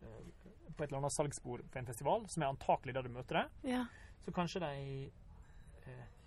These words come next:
Speaker 1: eh, får lyst til å legge den lille ekstra innsatsen i å tolke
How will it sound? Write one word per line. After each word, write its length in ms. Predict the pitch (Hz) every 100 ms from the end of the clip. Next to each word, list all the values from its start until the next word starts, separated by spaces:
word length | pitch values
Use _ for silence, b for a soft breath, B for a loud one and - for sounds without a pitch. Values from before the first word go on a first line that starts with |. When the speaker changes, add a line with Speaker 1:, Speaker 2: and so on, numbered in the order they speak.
| b b b b b b b b - -
Speaker 1:
eh, 760 | 120 113 113 110 110 110 110 107 - -
får 100 | 147
lyst 140 | 147 -
til 80 | 120
å 40 |
legge 160 | 120 131
den 180 | 131
lille 260 | 123 123 131
ekstra 260 | 127 - 120
innsatsen 420 | 117 123 - 127
i 40 |
å 60 | 120
tolke 420 | - 120 - 127